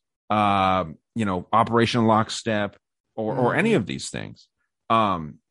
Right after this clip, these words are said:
Speaker 1: and it's just a scary deal, dude. All these people are connected. And with the fall of Afghanistan, there may be something bigger there when it comes to, like, Taiwan and the, the U S economy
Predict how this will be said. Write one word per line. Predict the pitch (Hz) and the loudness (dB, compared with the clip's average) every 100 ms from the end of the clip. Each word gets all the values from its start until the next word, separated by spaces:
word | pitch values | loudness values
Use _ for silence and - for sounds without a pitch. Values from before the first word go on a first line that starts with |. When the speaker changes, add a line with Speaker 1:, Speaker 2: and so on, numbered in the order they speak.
| - | -6
Speaker 1:
and | 147 | -4
it's | 170 | -2
just | 277 - | -2 -4
a | |
scary | - 233 226 | 0 2 2
deal, | 202 233 | 2 0
dude. | 120 127 - | 2 -2 0
All | 156 | 0
these | 208 233 | 0 -4
people | 247 247 185 | -6 -6 -6
are | 156 | -6
connected. | 147 143 196 - - - _ _ - | -4 -4 -6 -8 -10 -16 _ _ -2
And | 170 | 0
with | 135 | 0
the | |
fall | 131 156 185 | 2 6 6
of | 160 | 6
Afghanistan, | 147 156 170 190 - 139 135 | 2 2 0 0 -2 -2 0
there | 143 | 0
may | 143 143 | 0 0
be | - | -2
something | - 165 165 180 139 | -6 -6 -4 -4 -4
bigger | 113 190 226 139 | -2 -2 0 0
there | 101 101 | 0 -2
when | 107 | -4
it | |
comes | - 123 113 | -6 -6 -6
to, | 120 | -4
like, | 95 - | -4 -4
Taiwan | - 104 95 113 143 151 147 151 | -2 -2 0 0 2 2 0 -2
and | 110 | -2
the, | 92 82 | -2 -4
the | 85 92 80 73 | -4 -4 -4 -4
U | 104 135 | 0 2
S | 123 - | 2 -2
economy | - - 135 147 147 147 147 147 | -8 -2 0 2 0 0 -2 -4